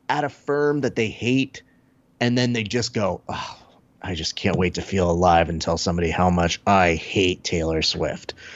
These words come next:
I, it's kind of like that, but for grapplers. And half the time when I show up, like, I'm always astounded. So when people are commenting about jiu-jitsu, "Are these guys butt scooting?" And you go, "Oh my God, we're gonna have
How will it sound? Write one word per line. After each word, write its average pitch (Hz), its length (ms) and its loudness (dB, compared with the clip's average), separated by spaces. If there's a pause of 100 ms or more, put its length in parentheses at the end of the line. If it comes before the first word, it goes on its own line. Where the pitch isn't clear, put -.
(1160)
I, 147 120 -4 (100)
it's 175 340 4
kind 190 260 6
of 185 80 6
like 160 200 8
that, 147 260 6
but 127 120 2
for 117 120 -4
grapplers. 120 560 2
And 104 100 -6
half 180 180 -2
the 214 60 -4
time 156 220 2
when 127 80 2
I 123 80 0
show 110 200 0
up, 101 200 -4
like, 98 320 -4 (920)
I'm 127 260 0
always 139 300 6
astounded. 110 640 -2
So 117 120 -4
when 113 140 -2
people 120 240 -2
are 101 540 0 (180)
commenting 110 720 0
about 92 380 0
jiu-jitsu, 98 580 -4
"Are 139 80 6
these 190 240 6
guys 240 220 6
butt 151 320 6
scooting?" 190 440 2
And 127 100 -2
you 110 60 -4
go, 104 300 0
"Oh 107 120 -16
my 69 200 -18
God, 85 340 -8
we're 101 160 -6
gonna 76 160 -6
have - 580 -10